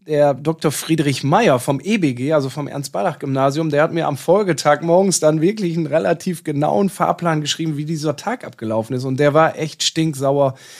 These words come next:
ähm, wie das im Ministerium abgelaufen ist, weil da ist wirklich die Kommunikation schwierig gewesen. Das Ministerium selbst hat gesagt,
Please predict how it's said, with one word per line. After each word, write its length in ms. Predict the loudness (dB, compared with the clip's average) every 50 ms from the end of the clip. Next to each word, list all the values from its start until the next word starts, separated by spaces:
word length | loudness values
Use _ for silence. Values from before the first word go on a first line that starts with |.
| -20 -20 _ _ -4
ähm, 560 | -2 0 0 2 2 0 0 -2 -4 -4 -4
wie 180 | -2 -2 0
das 220 | 2 2 2 0 0
im 100 | 0 0
Ministerium 680 | 0 0 0 0 -2 0 2 2 2 4 2 2 0
abgelaufen 560 | -2 -4 -6 -4 -2 2 2 2 0 0 -4 -6
ist, 160 | -4 -4 -2
weil 180 | -2 0 0
da 300 | 2 2 4 4 4 2
ist 420 | 2 -2 -10 -18 -18 -16 -16 -14 -10
wirklich 420 | -4 -2 -2 -2 -2 -4 -6 -6
die 120 | -6 -10 -14
Kommunikation 840 | -8 -6 -6 -4 -4 -4 -6 -6 -10 -10 -8 -6 -4 -2 -2 -2
schwierig 380 | -4 -4 -4 -4 -2 -4 -4 -6
gewesen. 460 | -8 -10 -8 -6 -8 -8 -8 -10 -12 -12 -16 -20 -20 -20 _ _
Das 160 | _ -20 -12
Ministerium 600 | -10 -8 -8 -8 -8 -6 -4 -2 -2 -2 -2 -4 -6
selbst 400 | -10 -10 -12 -10 -10 -8 -8 -8
hat 120 | -10 -8
gesagt, 360 | -8 -6 -6 -6 -6 -8 -10